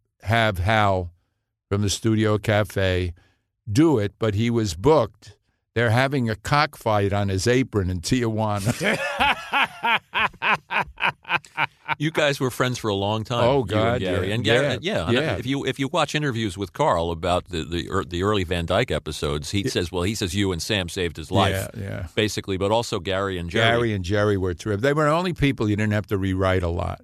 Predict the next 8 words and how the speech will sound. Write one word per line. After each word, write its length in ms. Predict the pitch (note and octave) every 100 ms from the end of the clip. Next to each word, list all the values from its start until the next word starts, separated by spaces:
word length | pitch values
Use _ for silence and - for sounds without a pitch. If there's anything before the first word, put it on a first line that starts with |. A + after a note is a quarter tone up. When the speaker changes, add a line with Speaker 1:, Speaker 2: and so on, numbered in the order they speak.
| -
Speaker 1:
you 140 | G2+ F2+
know. 260 | F2 E2 _ _ _
There 100 | B2+
was 100 | C3+
always 340 | G3+ G3 A2 -
tremendous 840 | - G#2 G2+ A2+ A#2+ G#2 F2+ -
rewriting, 640 | E2 E2+ F2 E2+ F2+ G#2 - _ _ _
uh, 60 | C#3